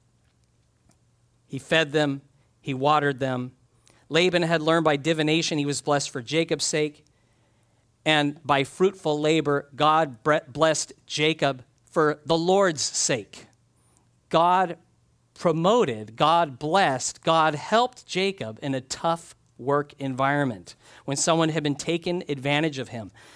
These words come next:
And it is tough when you're working hard and it feels like someone else has been promoted. Your hard work has been overlooked. You don't get the bonus that other people have received.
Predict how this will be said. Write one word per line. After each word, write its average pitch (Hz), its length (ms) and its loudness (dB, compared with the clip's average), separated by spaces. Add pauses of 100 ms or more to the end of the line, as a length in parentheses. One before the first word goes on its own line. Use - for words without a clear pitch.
(340)
And 214 140 2
it 302 100 2
is 370 180 2
tough 135 360 -2
when 156 120 2
you're 185 140 4
working 190 360 2
hard 208 300 2
and 180 140 0
it 151 80 -12
feels 185 260 2
like 156 120 -2
someone 180 400 2
else 170 240 2
has 160 160 -6
been 156 160 0
promoted. 170 480 0
Your 180 200 2
hard 175 300 2
work 175 220 0
has 143 160 -6
been 151 220 -2
overlooked. 156 600 -2 (420)
You 190 120 -2
don't 240 240 2
get 202 180 0
the 185 60 2
bonus 165 480 2
that 147 160 -4
other 156 200 2
people 135 360 -6
have 123 200 -6
received. 113 560 -10